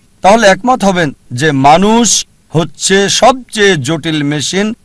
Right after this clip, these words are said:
এই পৃথিবীর বুকে। আপনার কি মনে হয় না এই মানুষের জন্য এই মেশিনের নির্দেশিকা বই দরকার আছে?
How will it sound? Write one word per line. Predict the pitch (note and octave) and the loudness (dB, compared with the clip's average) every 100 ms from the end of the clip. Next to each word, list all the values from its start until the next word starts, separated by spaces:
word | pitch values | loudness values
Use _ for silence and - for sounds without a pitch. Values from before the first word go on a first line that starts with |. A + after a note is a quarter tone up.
| - | -8
এই | C#3 | -6
পৃথিবীর | D#3 C3 D#3+ D3 | -6 -4 -2 -2
বুকে। | A#2+ B2 G#2+ D#2+ _ _ _ _ _ _ _ _ _ _ _ _ _ _ _ _ _ - | -2 -6 -8 -16 _ _ _ _ _ _ _ _ _ _ _ _ _ _ _ _ _ -2
আপনার | C4 G4+ | 0 -2
কি | F#4 | -4
মনে | A3+ G#3+ | -2 2
হয় | A3+ B3 | 4 4
না | G3+ G#2 F#2+ _ _ _ _ _ _ _ _ _ _ _ _ _ | 2 -2 -6 _ _ _ _ _ _ _ _ _ _ _ _ _
এই | B3+ C4+ | -2 0
মানুষের | F#3 E3+ F3+ G3+ A#3+ G#3 B3 A3 | -2 0 2 2 2 2 0 0
জন্য | E3 F#3 F3 D#3 - _ | 0 -2 -2 -4 -6 _
এই | G#3+ A3+ | -4 -4
মেশিনের | D#3+ F3+ - A3+ A3 F3 B2+ _ - | -2 -2 0 2 2 0 -2 _ -4
নির্দেশিকা | D#3+ D3+ E3+ E3+ E3 | -4 -2 -4 -2 -2
বই | E3 | 0
দরকার | D#3 D3+ F3 | -2 -2 -2
আছে? | F3+ - | -2 -2